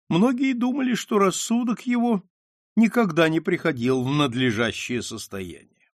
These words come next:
Спустя некоторое время, после того, как я и жена моя расположились поселиться в доме Генри Ренсграва, мы также, наконец, пришли к тому же убеждению.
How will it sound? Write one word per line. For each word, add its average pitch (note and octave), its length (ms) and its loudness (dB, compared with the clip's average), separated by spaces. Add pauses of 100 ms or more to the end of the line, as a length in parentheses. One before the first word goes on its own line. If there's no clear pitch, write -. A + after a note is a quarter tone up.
(1300)
Спустя B3 460 0
некоторое D3 540 2
время, G3+ 380 2
после C3+ 360 -4
того, B2+ 320 -2
как - 300 -12
я C3+ 320 2
и B2 100 2
жена A2 360 -4
моя C#3+ 380 -4 (260)
расположились B2 760 -2
поселиться B2 640 -4
в F#2 80 -8
доме F#2+ 300 -4
Генри F2+ 440 -6
Ренсграва, A3+ 800 -2 (520)
мы A#3+ 160 4
также, C4 340 2
наконец, A#3+ 440 0
пришли E3+ 580 0
к - 80 -16
тому A#3+ 340 0
же C#3+ 120 -2
убеждению. C#3+ 840 -8